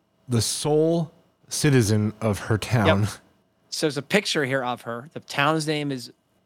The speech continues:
Speaker 2: Mo-, Monowi. M O N O W I. It's the nation's only, only incorporated town, village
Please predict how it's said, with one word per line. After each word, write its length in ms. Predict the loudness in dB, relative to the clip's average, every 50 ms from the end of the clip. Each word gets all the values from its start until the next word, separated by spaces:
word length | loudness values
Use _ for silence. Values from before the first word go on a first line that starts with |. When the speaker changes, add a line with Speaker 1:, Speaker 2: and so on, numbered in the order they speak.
| _ _ -16
Speaker 2:
Mo-, 440 | -12 -6 -4 -2 -2 -2 -2 -4 -6 -8
Monowi. 720 | -8 -4 0 0 2 2 2 0 -2 -4 -8 -14 -18 -20 _ _ _ _ _ _ -4
M 300 | -2 0 0 0 0 -2 -2 -4 0
O 440 | 2 4 4 4 2 0 -4 -8 -12 _ _ _ _ _ _ -4
N 340 | -2 0 0 -2 -4 -6 -6 -4
O 420 | -4 -2 -2 -2 -4 -6 -10 -14 -16 _ _ _ _ _ _ _ _ _ -12 -4
W 560 | 0 2 2 2 2 0 0 0 0 0 -2 -2
I. 460 | -2 -4 -4 -4 -6 -8 -14 -20 -16 -12
It's 180 | -10 -10 -10 -8
the 120 | -6 -4 -2
nation's 500 | 0 0 0 0 -2 -4 -8 -10 -12 -14 -10 -6
only, 600 | -4 -4 -2 -2 -4 -4 -4 -4 -6 -8 -12 -16 _ _ _ _ _ _ -4
only 380 | -2 0 0 0 0 -2 -2 -2
incorporated 720 | -4 -8 -6 -4 -4 -4 -4 -4 -6 -6 -6 -6 -10 -12
town, 520 | -10 -6 -4 -4 -4 -4 -6 -8 -10 -12 -14 _ -18
village 540 | -16 -8 -2 0 2 2 2 0 -2 -6